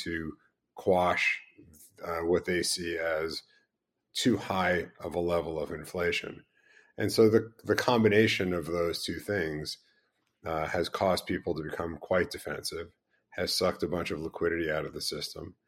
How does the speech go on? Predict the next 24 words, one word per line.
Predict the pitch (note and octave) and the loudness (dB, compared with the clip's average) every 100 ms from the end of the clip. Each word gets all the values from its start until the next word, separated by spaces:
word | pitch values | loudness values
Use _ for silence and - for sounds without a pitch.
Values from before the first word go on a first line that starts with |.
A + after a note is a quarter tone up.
| _ _ _ | _ _ _
has | - F#2 | -2 0
caused | - G#2 G#2 G2+ D#2 | 2 4 8 8 6
deals | F2 G2 F#2+ F2 | 6 8 8 6
that | F2 D#2+ | 2 2
were | E2 D#2 | -2 -4
done | E2 F2 F#2 F2+ D#2+ _ _ _ _ _ _ | -2 -2 0 -2 -4 _ _ _ _ _ _
kind | F2+ E2+ | -6 -4
of | D#2 | -2
in | F2 E2 | -4 -4
the | D#2 | -8
prior | - G2 G2+ G2+ G2 F2+ E2+ - _ _ - | -4 2 6 8 8 8 2 -8 _ _ -4
lead | F#2+ G2+ | 6 6
up | G2 F2 | 6 0
three | - F#2 F#2+ F2+ | -4 0 2 2
years | F#2 G2+ F#2+ - | 6 8 6 2
to | - | -6
this | D#2 E2 D#2+ - - - _ _ _ - | -2 0 0 -2 -6 -10 _ _ _ -8
to | F2+ F2+ | -2 0
look | F2 F#2+ - - | 4 4 2 -10
quite | - G#2 G2 | 2 4 4
questionable, | - F#2 - - D2 C#2+ G#2+ _ _ _ | 4 2 2 -4 -6 -6 -8 _ _ _
right? | - D#2 E2 | -6 -2 0
I | E2+ | 0
mean, | F2 E2+ F2 | 0 -2 -4